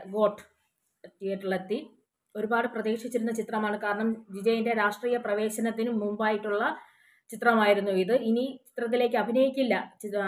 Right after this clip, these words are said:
ആ, ചിത്രത്തിൽ അഭിനയമൊക്കെ നിർത്തി രാഷ്ട്ര-, ഈ, മു-, മുഴുവൻ സമയം രാഷ്ട്രീയം ചെയ്യാൻ പോകുന്നു എന്ന് പറഞ്ഞതിൻ്റെ ഇടയിൽ വന്ന ചിത്രീകരണമായിരുന്നു. തിരുവനന്തപുരത്തൊക്കെ ഇതിൻ്റെ ചിത്രീകരണം ഉണ്ടായിരുന്നു.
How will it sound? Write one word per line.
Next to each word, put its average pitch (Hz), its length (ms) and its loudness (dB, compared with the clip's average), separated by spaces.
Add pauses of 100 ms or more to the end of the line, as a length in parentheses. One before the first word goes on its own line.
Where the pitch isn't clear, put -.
ആ, 190 160 -2
ചിത്രത്തിൽ 202 420 -6
അഭിനയമൊക്കെ 226 520 0
നിർത്തി 220 240 0
രാഷ്ട്ര-, 202 420 0
ഈ, 208 80 -6 (220)
മു-, 208 300 -2 (120)
മുഴുവൻ 233 320 0
സമയം 233 360 -2
രാഷ്ട്രീയം 226 580 -2
ചെയ്യാൻ 202 300 -4
പോകുന്നു 202 300 -2
എന്ന് 202 140 -2
പറഞ്ഞതിൻ്റെ 214 500 -2
ഇടയിൽ 208 280 0
വന്ന 196 260 -2
ചിത്രീകരണമായിരുന്നു. 196 760 -4 (440)
തിരുവനന്തപുരത്തൊക്കെ 226 680 2
ഇതിൻ്റെ 208 260 0
ചിത്രീകരണം 202 640 -2
ഉണ്ടായിരുന്നു. 185 420 0